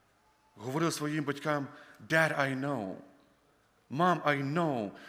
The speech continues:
Не говоріть мені. Не облічайте мене.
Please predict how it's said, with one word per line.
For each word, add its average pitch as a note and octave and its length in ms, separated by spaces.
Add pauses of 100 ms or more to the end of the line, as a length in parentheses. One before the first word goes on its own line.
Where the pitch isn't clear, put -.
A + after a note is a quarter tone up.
(100)
Не C#3+ 120
говоріть D#3+ 640
мені. B2 420 (2000)
Не E3 140
облічайте D#3 640
мене. B2+ 480